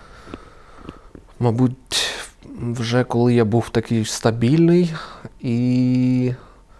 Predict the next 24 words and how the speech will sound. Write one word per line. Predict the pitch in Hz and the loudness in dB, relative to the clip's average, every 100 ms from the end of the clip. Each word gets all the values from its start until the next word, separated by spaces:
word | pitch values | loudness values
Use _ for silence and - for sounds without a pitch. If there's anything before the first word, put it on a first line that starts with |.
| - - - - - | -20 -20 -20 -20 -10
дружина | - 110 110 113 120 131 120 | -6 -2 0 0 0 0 0
вже | 117 117 107 | 0 0 0
з | 110 | 0
ним | 113 113 | 0 0
приїхала. | 104 104 110 - 98 98 98 117 - - - | -2 -2 -4 -4 -4 -4 -6 -10 -16 -20 -12
Після | - 110 110 | -8 -4 -4
там | 101 98 92 - | -2 -2 -4 -4
декількох | 113 101 98 95 - | -4 -2 -4 -4 -6
операцій | - 101 120 175 - 151 | -4 -2 -2 -4 -6 -6
вже | 131 117 107 | -4 -2 -2
з | |
ним | 120 117 | -2 -4
приїхала. | 104 110 170 - - 139 - - - - - - - | -4 -4 -6 -6 -8 -8 -12 -20 -20 -20 -20 -20 -20
Спочатку | - 113 - 101 - | -14 -8 -4 -4 -4
дома | 107 156 165 | -2 0 0
йому | 156 143 | -2 -4
сказала, | - 139 131 127 123 127 - - - - - - - - - | -4 -2 0 0 -4 -6 -16 -20 -20 -20 -20 -20 -20 -20 -14
і | - 123 | -8 -6
потім | - 113 120 113 | -4 -4 -4 -4
вони | 107 | -4
вже | 107 117 | -4 -6
приїхали | - 110 139 - - - | -6 -6 -6 -8 -8 -8
до | - - | -8 -8
мене. | 123 135 | -6 -6